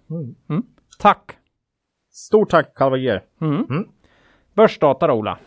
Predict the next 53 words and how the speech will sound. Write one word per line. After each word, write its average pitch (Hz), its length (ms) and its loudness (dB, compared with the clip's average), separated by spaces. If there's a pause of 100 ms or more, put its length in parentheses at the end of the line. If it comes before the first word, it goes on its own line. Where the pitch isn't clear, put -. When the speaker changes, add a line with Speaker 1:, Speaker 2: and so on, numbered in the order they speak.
(140)
Speaker 1:
Ja, 165 280 0
värdeinvesterarnas 143 600 0
bästa 151 300 0
vän. 107 260 0
Speaker 2:
Idag 208 300 4
kom 160 220 0
det 175 80 0
ju 226 40 2
en 226 100 2
tår 170 220 0
på - 120 -4
riktigt 175 380 -4
då. 104 160 0 (140)
Speaker 1:
Ja, 151 180 0
jag 233 120 0
såg 277 260 -4
det. 104 180 0 (260)
Speaker 2:
Ja, 170 280 0
de 196 160 2
Speaker 1:
Det 208 60 4
rann 233 380 6
och 202 280 0
liksom 185 260 -2
Speaker 2:
Ja, 175 240 2 (240)
vi, 196 240 -4
vi 185 100 0
Speaker 1:
Mm. 185 120 4
Speaker 2:
hintade 196 440 4
ju 233 60 0
lite 220 240 -4
grann 165 280 2
att 151 100 -6
det 170 80 -6
skulle 160 200 -6
komma 147 240 0
lite 139 220 -2
nyheter 143 540 0 (180)
i 156 40 -8
Speaker 1:
Mm. 147 140 -2
Speaker 2:
förra 147 160 4
avsnittet. 139 460 -2
Speaker 1:
Mm. 131 280 -6 (360)
Speaker 2:
Och 180 140 -4
nu 151 220 0
är 127 60 2
de 127 120 -4
här, 208 180 -2
kan 226 120 -4
man 208 100 -2
säga. 127 300 -4 (120)
Speaker 1:
Ja. 98 280 -4 (960)
Speaker 2:
Alltså 170 180 0
nu, 233 280 0